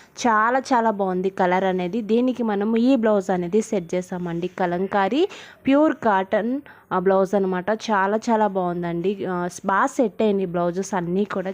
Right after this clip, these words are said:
చాలా బాగున్నాయి. So, ఈ, దీనికి ఈ బ్లౌజ్ అనేది సెట్ చేసాము. మనకి శారీలో బ్లౌజ్ వస్తుంది. So, మీకు విడిగా కలంకారీ బ్లౌజ్ కూడా వస్తుందన్నమాట. కావాలి అనుకున్న వాళ్ళు ఇలా స్క్రీన్ షాట్ తీసేసుకోండి.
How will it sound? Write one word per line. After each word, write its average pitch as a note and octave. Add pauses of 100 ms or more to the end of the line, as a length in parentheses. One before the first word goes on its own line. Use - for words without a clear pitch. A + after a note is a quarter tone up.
(140)
చాలా F3+
బాగున్నాయి. F3+ (560)
So, C4+
ఈ, A#3+
దీనికి B3+
ఈ A3+
బ్లౌజ్ G3
అనేది G3+
సెట్ F3+
చేసాము. F#3+
మనకి C4+
శారీలో G#3+
బ్లౌజ్ G#3
వస్తుంది. A3 (360)
So, D4+
మీకు C4+
విడిగా G3+
కలంకారీ G3
బ్లౌజ్ F#3
కూడా A#3
వస్తుందన్నమాట. E3+ (400)
కావాలి G3
అనుకున్న G#3+
వాళ్ళు G#3
ఇలా D4+
స్క్రీన్ G#3
షాట్ G#3
తీసేసుకోండి. E3+